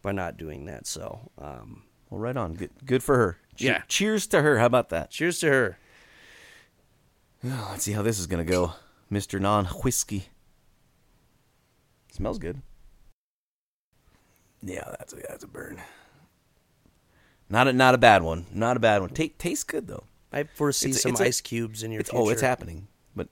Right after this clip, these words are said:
Speaker 2: it's a bourbon. It's not a single malt Scotch whiskey. It's a bourbon. I've got a little bit of work stuff. I don't, I don't have a lot.
Speaker 1: Well,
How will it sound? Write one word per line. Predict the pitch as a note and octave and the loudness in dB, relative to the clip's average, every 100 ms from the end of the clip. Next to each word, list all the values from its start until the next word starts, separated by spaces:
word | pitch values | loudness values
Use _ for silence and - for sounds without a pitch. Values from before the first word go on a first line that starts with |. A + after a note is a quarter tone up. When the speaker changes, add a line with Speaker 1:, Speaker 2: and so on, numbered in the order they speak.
| - | -4
Speaker 2:
it's | - | 0
a | F#3 | 2
bourbon. | A2+ C3 D3 A#2 F2 | 4 6 6 6 0
It's | E2+ G#2+ | -2 -2
not | A#2 A#2 - | -2 -2 -2
a | G2+ G2+ G2 | 0 0 0
single | F#2+ A2+ G#2 G#2 | -2 -4 -2 -2
malt | G2+ F#2+ F2 - _ _ _ _ - | 0 -2 -4 -10 _ _ _ _ -14
Scotch | - - - | -6 -6 -6
whiskey. | G#2+ G2+ - - | -10 -10 -14 -18
It's | - | -12
a | |
bourbon. | C2+ F#2+ - - - _ _ _ _ _ _ _ _ _ - | -6 -6 -8 -16 -20 _ _ _ _ _ _ _ _ _ -14
I've | F3 F#3+ | -2 4
got | F3+ | 6
a | |
little | D3 C#3 | 8 8
bit | B2 | 6
of | G2 | 4
work | E2+ E2 - | 2 -4 -4
stuff. | - C#2+ - | -8 -8 -6
I | - | -6
don't, | B2 | -6
I | G#2+ | -6
don't | G2+ | -6
have | E2 | -8
a | |
lot. | C#2+ C2+ F#2+ - _ _ _ _ _ - | -8 -6 -8 -10 _ _ _ _ _ -6
Speaker 1:
Well, | E3+ | -6